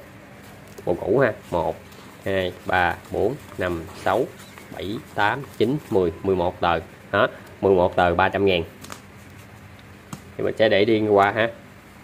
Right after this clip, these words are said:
Mười một tờ ba trăm cả nhà nha. Rồi, tiếp theo cái bộ thứ hai.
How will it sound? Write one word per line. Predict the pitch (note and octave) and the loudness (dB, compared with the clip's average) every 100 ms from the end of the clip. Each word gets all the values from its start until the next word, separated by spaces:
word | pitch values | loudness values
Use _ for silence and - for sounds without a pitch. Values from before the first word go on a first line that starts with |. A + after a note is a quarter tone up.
| - - - - - | -20 -20 -20 -18 0
Mười | B2+ B2+ | 6 6
một | A2 G#2+ - | 6 2 0
tờ | A2+ G#2+ | -2 0
ba | A#2 | -2
trăm | C3 A#2+ A#2 | -2 -2 -2
cả | A#2 | 0
nhà | A#2 | 0
nha. | G#2 G#2 - - - - - - - - - - - - - - - - | 0 -4 -12 -20 -20 -20 -20 -20 -20 -20 -20 -20 -20 -20 -20 -20 -20 2
Rồi, | A#2+ A2+ | 6 6
tiếp | C#3+ D3+ | 6 4
theo | C#3 | 4
cái | C3+ | 6
bộ | B2+ G#2 | 4 4
thứ | C3+ D#3 | 4 4
hai. | D3+ C#3 C3+ | 6 6 4